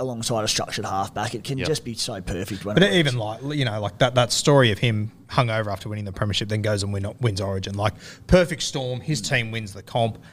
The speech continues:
Speaker 3: then Origin for the first time in the history of rugby leagues played at the end of the season. You just, you're never gonna have stories like that again.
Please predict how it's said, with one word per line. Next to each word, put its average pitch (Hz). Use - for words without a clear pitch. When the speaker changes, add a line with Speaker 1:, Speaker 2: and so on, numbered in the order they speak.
Speaker 3:
then 120
Origin 120
for -
the 113
first 123
time 107
in 123
the 95
history -
of 101
rugby 104
leagues 104
played 117
at 101
the 104
end 104
of 95
the 95
season. 107
You -
just, 165
you're 127
never 135
gonna 135
have 107
stories 104
like 95
that 104
again. 107